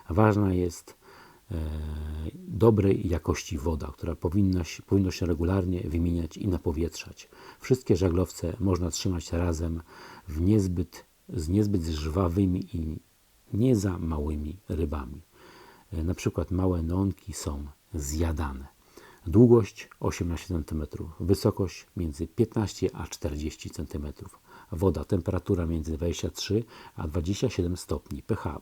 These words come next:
pięć i pół do sześć osiem, twardość od dwa do ośmiu stopni. Pokarm tylko żywy, rozdzielitki, ra-, larwy muchówek,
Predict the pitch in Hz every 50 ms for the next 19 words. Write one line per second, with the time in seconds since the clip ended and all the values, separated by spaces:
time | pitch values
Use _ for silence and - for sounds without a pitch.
0 | - - - 107 110 98 - 95 80 - 95 85 82 80 82 80 82 80 - -
1 | 82 - - - - 87 - - 87 - - - - 110 107 98 95 87 78 -
2 | - - - - - - - - - - - - 98 90 - - - 107 85 78
3 | 76 95 101 110 113 110 - _ - 82 78 82 - - - 82 78 - - -
4 | 73 73 76 - _ _ _ _ - - - 82 - - - - - - _ _
5 | - - - - - - - - - _ - 120 107 - 92 78 73 76 73 -
6 | - _ _ _ _ _ _ _ - 135 135 131 - 117 92 80 82 73 64 69
7 | 80 - - _ _ _ 92 90 117 113 95 104 107 98 95 - - - - 92
8 | 82 78 - - _ _ _ 95 92 104 117 - - 113 101 107 107 104 95 85
9 | 90 78 76 85 110 131 - - 123 107 92 98 87 85 - - -